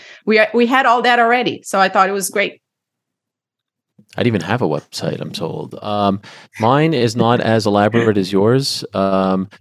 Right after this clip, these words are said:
Speaker 2: but I do, I do like the story. I told my wife that I was going to Dallas to cover an M M A event,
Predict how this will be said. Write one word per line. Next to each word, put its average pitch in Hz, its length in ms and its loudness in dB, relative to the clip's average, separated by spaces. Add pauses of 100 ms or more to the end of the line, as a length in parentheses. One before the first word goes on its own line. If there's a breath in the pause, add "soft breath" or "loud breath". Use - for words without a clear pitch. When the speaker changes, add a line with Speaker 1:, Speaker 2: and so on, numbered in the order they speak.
Speaker 2:
but 110 120 4
I 107 120 2
do, 131 260 2
I 110 140 2
do 127 340 2
like 113 220 0
the 120 100 0
story. 123 640 2
I 98 100 0
told 110 580 0
my 104 120 -2
wife 101 300 2
that 95 100 0
I - 20 4
was 92 140 -2
going 101 380 -2
to 90 100 -8
Dallas 95 480 0
to - 80 -12
cover 92 420 0
an 87 80 0
M 90 160 -2
M 92 100 -2
A 98 240 0
event, 120 600 -2